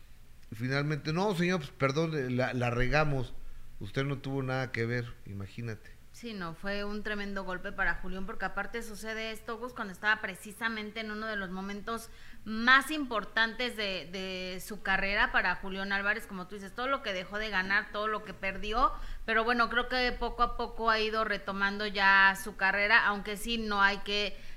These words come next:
Speaker 2: eh, dejar también de decir que pues ya hay otros exponentes también importantes dentro de ese género, como lo es Cristian Nodal, que ahora sí no será tan fácil
Speaker 1: Mira,
Speaker 2: como, como
Speaker 1: Nodal
Speaker 2: lo fue en su momento.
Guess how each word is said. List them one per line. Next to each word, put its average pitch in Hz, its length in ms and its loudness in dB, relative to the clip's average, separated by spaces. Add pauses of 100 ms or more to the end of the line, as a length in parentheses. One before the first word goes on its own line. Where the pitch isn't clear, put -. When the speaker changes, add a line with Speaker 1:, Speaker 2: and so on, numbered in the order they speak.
Speaker 2:
eh, 196 180 -2
dejar 196 400 2
también 202 400 0
de 196 160 -2
decir 190 400 -6
que 208 160 -6
pues 180 180 -8
ya 190 120 2
hay 196 120 0
otros 208 380 -4
exponentes 185 580 -10
también 185 280 -4
importantes 214 1080 2 (240)
dentro 196 320 -2
de 196 120 0
ese 202 200 -6
género, 208 400 -2
como 190 220 -4
lo 190 80 0
es 190 120 -4
Cristian 196 380 -2
Nodal, 190 320 0
que 196 80 -4
ahora 190 220 2
sí 196 100 -10
no 196 180 -6
será 190 420 -4
tan 214 280 2
fácil 196 340 0
Speaker 1:
Mira, 143 180 4
Speaker 2:
como, 185 220 -6
como 160 120 0
Speaker 1:
Nodal 151 400 10
Speaker 2:
lo 226 60 2
fue 233 80 2
en 214 60 2
su 233 120 2
momento. 240 540 -2